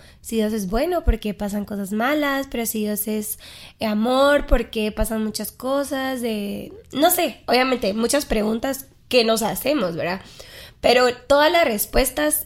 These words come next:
y por eso el podcast, ¿verdad? Sea la luz, están en la Biblia, están en la palabra de Dios. Entonces quiero que vayamos a Romanos once y vamos a leer desde el pen-, versículo treinta.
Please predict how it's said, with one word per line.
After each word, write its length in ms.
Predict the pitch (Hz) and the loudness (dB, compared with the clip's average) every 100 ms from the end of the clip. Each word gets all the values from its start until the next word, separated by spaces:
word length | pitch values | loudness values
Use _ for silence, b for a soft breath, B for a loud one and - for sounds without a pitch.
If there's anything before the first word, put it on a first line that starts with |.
| - | -6
y 100 | 240 | -6
por 160 | 214 | -4
eso 200 | 214 269 247 | -4 -2 -4
el 100 | 220 | -2
podcast, 460 | 220 247 240 196 | -2 -2 -6 -8
¿verdad? 240 | 196 202 196 | -6 -8 -4
Sea 180 | 214 | -2
la 120 | 220 185 | -2 -2
luz, 260 | 208 - - - - - - | -6 -10 -18 -20 -20 -16 -2
están 360 | 269 277 277 370 | -2 2 4 4
en 120 | 330 | 4
la 120 | 202 | 2
Biblia, 340 | 196 185 156 | 2 0 -2
están 400 | - 208 - 247 | -4 -4 0 2
en 100 | 311 | 2
la 100 | 262 | 0
palabra 300 | 226 196 202 | 0 0 0
de 140 | 208 190 | -2 -2
Dios. 360 | 180 170 - - B B B | -4 -4 -10 -16 B B B
Entonces 320 | 233 262 277 - | 4 6 6 6
quiero 220 | 302 339 | 4 6
que 100 | 330 | 4
vayamos 440 | 226 214 233 269 247 | 4 4 0 -2 -2
a 120 | 254 | 0
Romanos 840 | 220 202 202 226 247 269 - - - _ _ - _ _ _ - - | 2 2 0 0 0 -2 -6 -10 -20 _ _ -20 _ _ _ -16 -2
once 640 | 254 262 269 302 359 - - - _ - | 2 2 4 2 2 -6 -20 -20 _ -2
y 100 | 226 | 2
vamos 260 | 220 247 247 | 2 2 0
a 60 | |
leer 180 | 208 208 | 0 0
desde 220 | 233 240 | 0 0
el 100 | 247 | -2
pen-, 280 | 208 202 190 - | -2 -4 -4 -6
versículo 580 | 208 196 208 - 233 240 | -8 -6 -8 -4 -4 4
treinta. 500 | 311 330 - - | 4 6 2 -6